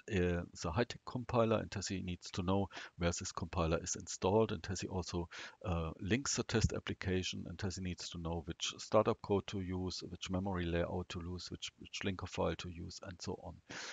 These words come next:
And if we do now the same now with a changed environment, tesi does not longer use a G C C compiler, but uses a high-tech compiler and creates a binary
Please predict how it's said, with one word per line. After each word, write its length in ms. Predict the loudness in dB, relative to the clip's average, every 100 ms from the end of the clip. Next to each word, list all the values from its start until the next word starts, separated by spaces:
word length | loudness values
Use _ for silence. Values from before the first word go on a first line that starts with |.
| -8
And 180 | -4 -4 -4
if 140 | 0
we 100 | 0 2
do 160 | 0
now 240 | 4 4 4 -2
the 80 |
same 360 | -2 0 0 2
now 300 | 4 4 2
with 140 | -4 -6
a 80 | -2
changed 320 | 0 0 -2
environment, 640 | -4 2 2 4 2 0 -6 -14 -12 0
tesi 260 | 2 4
does 180 | 2 0
not 180 | -4 -6 -2
longer 320 | 0 2 2
use 320 | 2 -2 -4
a 100 | -8
G 160 | -2 -2
C 140 | 0
C 160 | -4 -2
compiler, 460 | -2 2 4 6 4
but 260 | 4 -2 -2
uses 320 | -8 -8 -4
a 40 |
high-tech 300 | 2 2 0 -4
compiler 520 | -6 2 4 6 4 0 -10 -10 0
and 240 | 4 4 2
creates 400 | -2 2 2 0
a 40 | 0
binary 400 | 2 2 2 -2